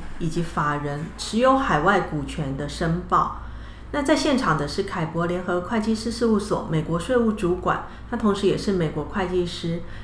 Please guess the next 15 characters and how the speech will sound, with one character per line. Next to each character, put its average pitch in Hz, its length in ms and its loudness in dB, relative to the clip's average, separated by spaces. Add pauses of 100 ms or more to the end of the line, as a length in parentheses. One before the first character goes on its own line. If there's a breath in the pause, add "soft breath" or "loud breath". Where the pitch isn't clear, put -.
今 247 160 2
天 262 140 8
我 165 60 8
们 160 80 2
就 226 100 8
请 185 260 2
Jeffrey 226 440 4
来 151 100 0
跟 180 160 0
大 185 140 4
家 180 180 2
做 180 160 0
个 160 100 0
说 180 360 2
明。 147 400 -2